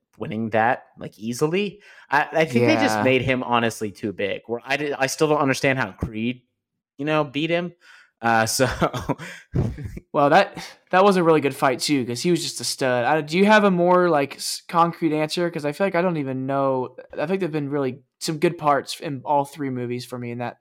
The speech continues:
Speaker 2: in that aspect.
Speaker 1: So I think, first of all, um, I, training montages are great in all of them, um, s-, but the first one in, in Creed, whenever they're running in Philadelphia with the A T Vs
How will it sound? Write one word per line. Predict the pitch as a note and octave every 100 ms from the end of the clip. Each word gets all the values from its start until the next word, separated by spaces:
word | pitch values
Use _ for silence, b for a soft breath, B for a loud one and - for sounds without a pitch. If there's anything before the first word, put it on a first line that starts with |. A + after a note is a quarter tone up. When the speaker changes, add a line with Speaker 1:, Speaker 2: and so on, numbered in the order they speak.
| -
Speaker 2:
in | C3+
that |
aspect. | A#2 A2+ - A2 A2 - -
Speaker 1:
So | - D#3
I | D#3
think, | F#3 F3+ - -
first | D#3+ E3+ -
of | D3+
all, | C3 A#2 A2 G#2+ G#2+
um, | G#2 G2+ G2 F#2 F#2 _ _ _ - -
I, | D#3 D#3 -
training | - D#3 F3
montages | E3 D#3 F3 D#3 C3+
are |
great | A2+ G#2+ A2 A2+
in | A2
all | - G2 G#2
of | -
them, | A#2+ B2 A#2+ _ -
um, | G2+ F#2+
s-, | F#2 _
but | A2 A#2+ - _ _ _ -
the | B2
first | - D#3 D3+ E3
one | D#3+ D3
in, | - B2 A2+ G#2+
in | - A2 G#2
Creed, | - G2+ G#2 G#2+
whenever | G#2 G#2+ G#2+ G#2
they're | G2+
running | F#2+ G2 G2 F#2+
in | F#2
Philadelphia | - F#2+ F2+ D#2+ F#2 F#2 F#2+
with | F#2+
the | - G2+
A | F#2
T | - F#2+
Vs | E2 F#2 F#2+ -